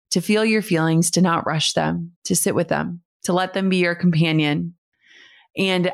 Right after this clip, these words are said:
I hope that beyond hearing my voice today, you feel invited to hear yours again.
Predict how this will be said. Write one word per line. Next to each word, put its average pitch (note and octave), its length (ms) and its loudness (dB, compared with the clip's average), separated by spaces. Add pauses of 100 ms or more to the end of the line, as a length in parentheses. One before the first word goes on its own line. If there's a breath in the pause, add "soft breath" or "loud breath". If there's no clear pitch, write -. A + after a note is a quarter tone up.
I F3+ 100 0
hope G#3 460 0
that E3+ 340 -2
beyond F#3 480 2
hearing F3+ 420 0
my E3 300 2
voice E3+ 460 0
today, A3 540 0 (360 soft breath)
you F#3 180 4
feel F#3 320 0
invited F3 1000 0
to F3 120 0
hear D#3 360 0
yours D#3 560 0
again. D#3+ 440 -4